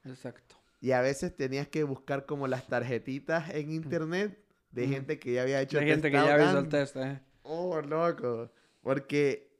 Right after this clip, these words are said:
Speaker 2: era que tenías que leer caleta. Y sí lo leías, pero ya llegaba un punto
Speaker 1: Llegaba
Speaker 2: en
Speaker 1: un
Speaker 2: que
Speaker 1: punto en que ya no
Speaker 2: era
Speaker 1: me
Speaker 2: palabras al aire, loco.
Speaker 1: Ajá, exacto.
Speaker 2: Y, oh.
Speaker 1: Bueno, ¿tú todavía estás en la... te gustaría todavía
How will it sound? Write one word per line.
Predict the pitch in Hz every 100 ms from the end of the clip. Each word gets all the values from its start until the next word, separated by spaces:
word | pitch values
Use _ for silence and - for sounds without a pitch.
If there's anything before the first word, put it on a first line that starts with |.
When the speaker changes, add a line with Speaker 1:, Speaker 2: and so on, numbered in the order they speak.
| - -
Speaker 2:
era | 135 156 175 180
que | - 139
tenías | 131 139 131
que | 151
leer | 127 127 131
caleta. | 117 107 120 120 85 -
Y | 147
sí | - 196
lo | 226 233
leías, | 151 175 185 123 117 -
pero | 139 131
ya | 123 139
llegaba | 151 151 160
un | 160
punto | - 160 160
Speaker 1:
Llegaba | 139 175
Speaker 2:
en | 233
Speaker 1:
un |
Speaker 2:
que | 139
Speaker 1:
punto | 175 202 147
en | 131
que | 127
ya | 135
no | 139
Speaker 2:
era | 143
Speaker 1:
me | 113
Speaker 2:
palabras | 139 127 139 147 143 135
al | 123 127
aire, | 135 147 120
loco. | 107 107 127 123
Speaker 1:
Ajá, | 123
exacto. | 117 120 - _ - _ _ _ _ _ _ -
Speaker 2:
Y, | 123 - _ _
oh. | - 113
Speaker 1:
Bueno, | 139 151
¿tú | 151
todavía | 147 127 135
estás | 147 175 165
en | 185 180
la... | 175 170 165 170 160 _ _ _ _ _
te | -
gustaría | 131 - 127 143
todavía | 151 151 156 151 147